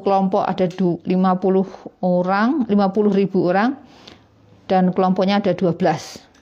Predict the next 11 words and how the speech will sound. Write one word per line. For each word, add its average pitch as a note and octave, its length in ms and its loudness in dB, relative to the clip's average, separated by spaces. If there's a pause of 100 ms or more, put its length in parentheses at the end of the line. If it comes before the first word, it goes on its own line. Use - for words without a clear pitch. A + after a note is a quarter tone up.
(140)
Silahkan E3+ 400 -4
dikalikan E3 500 -2
<laughs> E3 60 2
sendiri. D3+ 400 -2 (1160)
Falamma F#3 560 2
kharaja F#3+ 480 0
mongko F#3+ 240 0
semangsane G3 480 0 (560)
ma-, G3 260 -2
metu. E3+ 480 -2 (1040)
Mias, F#3+ 560 -2